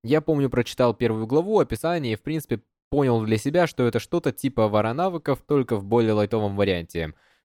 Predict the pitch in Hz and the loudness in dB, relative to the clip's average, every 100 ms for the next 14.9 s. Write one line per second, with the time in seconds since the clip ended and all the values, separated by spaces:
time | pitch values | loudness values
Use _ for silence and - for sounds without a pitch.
0 | _ _ - 202 196 - 151 131 139 131 | _ _ -2 -2 -2 0 0 2 -2 -2
1 | 120 117 98 98 101 139 151 185 165 127 | 0 0 0 -2 -2 -2 0 0 0 -2
2 | - _ _ - 110 123 170 165 123 - | -8 _ _ -8 -4 0 2 2 0 -2
3 | 120 110 117 - 104 95 82 80 73 - | -8 -8 -8 -10 -4 -2 -2 -4 -6 -12
4 | _ _ _ _ _ 123 196 202 - 151 | _ _ _ _ _ 0 2 0 0 -4
5 | 151 139 120 117 113 113 110 107 117 113 | -2 -2 0 0 0 0 -2 -4 -4 -2
6 | 110 107 113 165 180 165 120 107 123 - | -2 0 0 2 2 2 2 2 0 -2
7 | - 98 95 104 101 107 - 110 95 - | -2 -2 0 -2 0 -4 -2 -6 -6 -6
8 | 82 76 73 _ _ _ _ _ - 214 | -6 -6 -14 _ _ _ _ _ 4 4
9 | 190 160 - 147 143 139 131 139 131 120 | 6 2 0 -4 -2 -2 0 2 4 4
10 | 101 101 98 98 104 101 98 110 107 110 | 4 0 -2 -2 -2 -2 -2 0 0 -2
11 | 131 190 190 165 131 165 165 135 117 139 | -4 -2 -2 -2 0 0 0 0 2 2
12 | 135 127 117 104 90 92 - 123 117 98 | 2 0 0 0 -4 -6 -2 0 0 0
13 | 110 131 127 110 104 101 101 110 - 104 | 0 0 2 2 2 -2 0 0 0 -2
14 | 98 104 104 104 104 113 185 185 | 0 -2 -2 -2 0 2 4 2